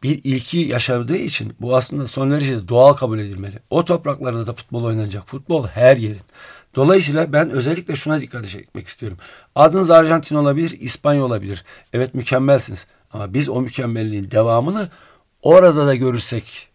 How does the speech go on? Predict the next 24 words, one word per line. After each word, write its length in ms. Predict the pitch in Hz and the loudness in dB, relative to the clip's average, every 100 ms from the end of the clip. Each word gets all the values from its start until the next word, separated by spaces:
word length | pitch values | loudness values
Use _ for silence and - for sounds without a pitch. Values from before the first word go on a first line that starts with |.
| - | -10
biz 200 | 117 110 | -6 -6
çok 260 | - 123 - | -6 -8 -4
daha 140 | 117 | -4
farklı 340 | 113 110 - 101 | -4 -10 -10 -12
düşüneceğiz. 560 | 101 107 98 101 - _ _ _ - | -8 -8 -8 -10 -12 _ _ _ -4
Yani 340 | 113 110 107 | -2 -2 -4
bir 80 | 110 | -6
İspanya 460 | 104 - 101 104 | -6 -6 -8 -6
ile 180 | 127 156 | -6 -6
bir 80 | 131 | -4
Almanya 400 | 123 117 110 104 | -2 -2 -4 -8
ile 180 | - 98 - | -14 -18 -10
ilgili. 360 | 117 90 95 87 _ _ _ _ - | -8 -8 -12 -16 _ _ _ _ 2
Bence 320 | 131 120 127 | 2 6 4
herkes 300 | 139 190 170 | 4 0 -4
kendi 260 | 123 131 139 | -4 -4 -6
performansını 580 | 123 117 113 113 113 | -8 -6 -6 -6 -6
orada 160 | 117 - | -10 -6
sergilemeli. 580 | - 120 117 113 104 90 - - | -6 -6 -6 -6 -6 -8 -14 -2
Evet, 220 | 160 156 | 2 2
sürpriz, 520 | - 190 - 135 - - | 0 -4 -2 -2 -4 -12
sürpriz 320 | - 143 131 | -16 -10 -6
olduğunu 340 | 127 117 147 | -4 -2 -2
biliyorum. 320 | 139 135 101 | 0 0 -2